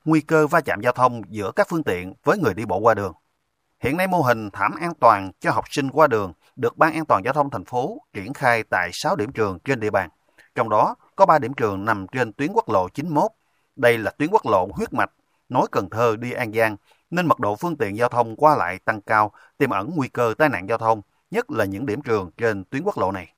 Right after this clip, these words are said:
Theo Ban An toàn giao thông thành phố Cần Thơ, qua đánh giá trên tuyến quốc lộ chín mươi mốt, có nhiều điểm mất an toàn giao thông, nhất là trước cổng trường học. Trước thực trạng trên, Ban An toàn giao thông thành phố đã triển khai thảm an toàn cho học sinh qua đường, kết hợp lắp đặt đèn cảnh báo giao thông,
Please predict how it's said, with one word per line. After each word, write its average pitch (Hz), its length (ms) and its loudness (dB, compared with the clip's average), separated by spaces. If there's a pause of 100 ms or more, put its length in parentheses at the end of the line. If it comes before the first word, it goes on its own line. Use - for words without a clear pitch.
(720)
Theo 127 120 4
Ban 117 240 2
An 147 180 -4
toàn 120 200 2
giao 120 100 0
thông 117 180 -4
thành 104 180 -6
phố 139 240 -2
Cần 98 160 -2
Thơ, 107 240 -2 (320)
qua 117 180 6
đánh 107 180 -2
giá 127 340 -2
trên 110 240 0
tuyến 147 160 -4
quốc 196 160 -4
lộ 90 140 -2
chín 131 140 -10
mươi 147 80 -4
mốt, 156 160 0 (260)
có 214 100 0
nhiều 147 180 2
điểm 104 220 -4
mất 220 140 0
an 175 160 -6
toàn 92 240 0
giao 113 100 4
thông, 117 240 0 (260)
nhất 220 240 -4
là 107 240 4
trước - 220 -6
cổng 135 180 -4
trường 110 160 -2
học. 98 200 -2 (500)
Trước 240 140 -6
thực - 140 -10
trạng 101 200 -2
trên, 123 240 0 (260)
Ban 175 180 4
An 175 100 -6
toàn 101 200 4
giao 147 80 2
thông 165 180 -6
thành 113 140 -4
phố 156 380 -2 (180)
đã 104 200 -2
triển 117 200 -10
khai 120 300 -2
thảm 95 280 -6
an 147 120 -4
toàn 104 300 4
cho 135 100 2
học 104 140 -2
sinh 135 200 -6
qua 127 160 0
đường, 95 260 -4 (280)
kết 226 160 0
hợp 110 180 2
lắp - 220 -2
đặt - 260 0
đèn 107 260 -2
cảnh 110 260 -6
báo 151 180 2
giao 139 140 0
thông, 123 240 0